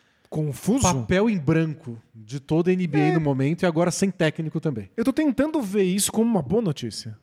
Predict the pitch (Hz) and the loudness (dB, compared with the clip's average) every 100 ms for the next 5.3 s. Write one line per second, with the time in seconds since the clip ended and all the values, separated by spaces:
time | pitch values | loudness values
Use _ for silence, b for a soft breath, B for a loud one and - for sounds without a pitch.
0 | _ 143 139 - 170 180 - 233 151 165 | _ -12 -6 0 2 2 -2 -2 2 2
1 | 190 165 190 285 208 - 196 160 156 208 | 2 2 0 0 -4 0 0 2 2 2
2 | 277 285 294 277 277 170 156 143 156 147 | 2 0 0 0 2 4 2 2 0 0
3 | 165 180 160 175 - 165 160 160 151 135 | -2 0 2 0 2 0 2 2 2 -2
4 | 139 156 156 156 147 156 156 - 143 110 | 0 2 2 0 2 0 0 -2 -2 -2
5 | 104 101 | -6 -8